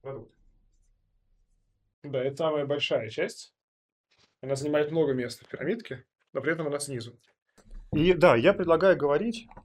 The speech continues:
Speaker 1: обо всей этой пирамиде, как бы рисуя её, ну, обсуждать её с-, э,
Speaker 2: Ну, плохой
Speaker 1: снизу
Speaker 2: маркер,
Speaker 1: вверх.
Speaker 2: плохой маркер, да.
Speaker 1: Но я с ним справился.
Speaker 2: Да.
Speaker 1: Снизу вверх. То есть давайте, может быть, поговорим о том, какие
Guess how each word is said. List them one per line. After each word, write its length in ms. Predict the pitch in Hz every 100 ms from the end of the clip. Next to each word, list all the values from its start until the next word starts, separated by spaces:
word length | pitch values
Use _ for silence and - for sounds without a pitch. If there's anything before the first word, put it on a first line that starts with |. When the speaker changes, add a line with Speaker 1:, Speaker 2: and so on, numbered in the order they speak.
| - _ - - _ _ - _ _ _
Speaker 1:
обо 160 | - 123
всей 200 | 131 156
этой 100 | 113
пирамиде, 500 | 127 127 165 214 104 - _ _ _ _ - - - - -
как 240 | - 117 107
бы 80 |
рисуя 320 | 107 110 190 160
её, 280 | 127 160 156
ну, 300 | 147 110 - -
обсуждать 480 | 123 - 127 190 160
её 120 | 139
с-, 120 | 135 -
э, 480 | 120 113 110 107 104 _ _ _ _ _ _ _ _ _ _
Speaker 2:
Ну, 120 | 139
плохой 260 | 143 151 151
Speaker 1:
снизу 160 | 196 170
Speaker 2:
маркер, 80 | 135
Speaker 1:
вверх. 120 | 101 -
Speaker 2:
плохой 260 | 139 123 120
маркер, 280 | 120 - 123
да. 80 | 120 _ _ _ _ _ _ _ _ _ _ _ _ _ _ _ _ -
Speaker 1:
Но 80 |
я 100 | 127
с 60 | 151
ним 100 | 147
справился. 340 | - 110 - _ - -
Speaker 2:
Да. 260 | 127 131 107
Speaker 1:
Снизу 280 | 180 185 151
вверх. 180 | 104 -
То 80 |
есть 80 | 120
давайте, 280 | 147 175 -
может 180 | 156 143
быть, 120 | 131
поговорим 360 | 135 143 160 139
о 60 |
том, 240 | 139 131 120
какие 460 | 127 - 147 131